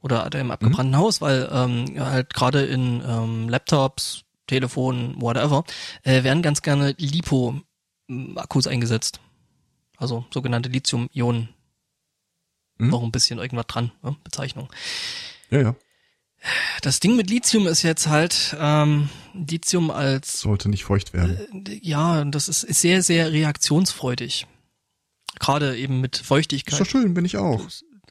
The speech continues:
Speaker 1: Anders. Du, wenn man dich an die Luft setzt, dann fängst du nicht an, äh, spontan zu brennen. Ähm, und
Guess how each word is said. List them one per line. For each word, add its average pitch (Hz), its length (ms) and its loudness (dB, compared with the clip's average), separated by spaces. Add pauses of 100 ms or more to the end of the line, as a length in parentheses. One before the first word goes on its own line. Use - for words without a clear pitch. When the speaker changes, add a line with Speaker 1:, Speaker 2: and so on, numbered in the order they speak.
(260)
Speaker 1:
Anders. 143 580 -2 (920)
Du, 226 320 0 (100)
wenn 180 120 2
man 180 140 2
dich - 180 0
an 226 60 0
die 208 80 0
Luft 233 280 2
setzt, - 380 0
dann 170 140 2
fängst - 260 2
du 190 60 4
nicht 185 180 2
an, 175 300 0
äh, 160 180 2
spontan 165 500 0
zu - 140 0
brennen. 139 500 4 (880)
Ähm, 131 420 4 (1160)
und 147 220 -4